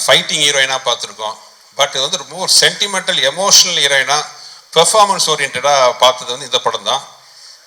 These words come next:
இன்னும் சொல்ல போனா, இப்ப நீங்க ஒரு சாங் பார்த்தீங்க. ஆக்சுவலா வந்து அந்த சாங்கே நான் படத்துலேருந்து தூக்கலாமான்னு நான் யோசிச்சேன் ஒரு செகண்டு. ஏன்னா, அந்த படம் பார்க்கும்போது அந்த தமன்னாவோட கேரக்டர், the crea-, the impact it creates நமக்குள்ள அவ்வளோ இதா இருந்துச்சு.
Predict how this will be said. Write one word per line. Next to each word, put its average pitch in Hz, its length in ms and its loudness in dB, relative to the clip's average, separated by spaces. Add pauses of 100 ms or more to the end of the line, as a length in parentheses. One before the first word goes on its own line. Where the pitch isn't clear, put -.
(120)
இன்னும் 214 260 0
சொல்ல 185 240 6
போனா, 180 220 2
இப்ப 170 140 -4
நீங்க 160 160 -2
ஒரு 139 80 0
சாங் 175 340 6
பார்த்தீங்க. 151 540 4 (580)
ஆக்சுவலா 196 460 4
வந்து 175 220 0
அந்த 160 180 0 (100)
சாங்கே 180 340 2
நான் 170 140 -4
படத்துலேருந்து 160 460 -4
தூக்கலாமான்னு 143 400 0
நான் 131 180 -6
யோசிச்சேன் 117 460 -2
ஒரு 139 200 -2
செகண்டு. 120 480 -2 (540)
ஏன்னா, 151 120 0
அந்த 160 260 0
படம் 180 380 2
பார்க்கும்போது 185 540 2
அந்த 156 200 -2
தமன்னாவோட 185 520 -2
கேரக்டர், 151 680 -2
the 120 60 -6
crea-, 139 400 -8 (120)
the 131 40 -6
impact 180 460 0
it 143 80 -4 (120)
creates 170 360 0
நமக்குள்ள 143 720 -2
அவ்வளோ 147 120 -4
இதா 175 340 2
இருந்துச்சு. - 320 -2